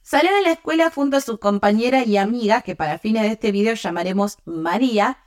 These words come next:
quien contaría después que Manuela le había dicho que le habían ofrecido distribuir productos para una casa de cosméticos en un desfile de moda. Le habían prometido pagarle trescientos setenta y cinco mil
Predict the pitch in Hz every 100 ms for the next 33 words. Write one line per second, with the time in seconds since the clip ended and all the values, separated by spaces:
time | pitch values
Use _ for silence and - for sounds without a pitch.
0 | _ - 285 285 381 359 339 311 285 262
1 | 262 262 262 269 262 233 220 226 202 196
2 | 202 214 208 - 220 - 202 214 - 220
3 | 220 247 285 277 302 330 320 277 285 269
4 | 262 247 - 240 240 247 240 240 240 214
5 | - 220 - 180 185 208 208 208 220 226
6 | 247 277 254 226 208 196 202 - 226 226
7 | - _ _ 262 311 339 311 294 262 262
8 | 233 202 180 143 139 - 233 262 330 277
9 | 285 269 262 254 254 262 226 214 214 220
10 | 233 233 - 202 214 233 233 226 208 180
11 | 175 180 190 180 180 208 214